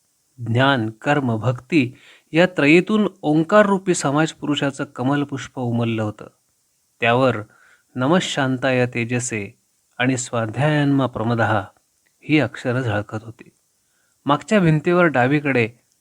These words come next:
अहम ब्रह्मास्मी तर उजवीकडे तत्वमसी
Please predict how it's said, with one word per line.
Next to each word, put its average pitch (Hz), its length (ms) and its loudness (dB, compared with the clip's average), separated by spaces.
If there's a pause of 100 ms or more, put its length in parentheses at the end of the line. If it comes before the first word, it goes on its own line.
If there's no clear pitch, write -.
(120)
अहम 170 340 4
ब्रह्मास्मी 120 720 0 (480)
तर 131 100 -6
उजवीकडे 123 680 0 (540)
तत्वमसी 143 720 -2